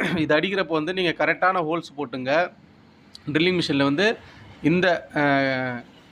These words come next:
போல் நட்டுக்கு ஏத்தா மாதிரி நீங்க வந்து பிட்டு வாங்கி அந்த பிட்டை போட்டு அடிங்க.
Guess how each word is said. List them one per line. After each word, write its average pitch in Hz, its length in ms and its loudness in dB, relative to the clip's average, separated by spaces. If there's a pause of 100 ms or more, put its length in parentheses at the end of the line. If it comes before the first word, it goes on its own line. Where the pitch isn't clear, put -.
(180)
போல் 175 180 4
நட்டுக்கு 151 340 0
ஏத்தா 147 180 2
மாதிரி 160 440 0 (380)
நீங்க 143 160 0
வந்து 151 180 0
பிட்டு 147 300 0
வாங்கி 156 420 0
அந்த 143 180 -4
பிட்டை 143 300 -2
போட்டு 151 240 0
அடிங்க. 139 500 0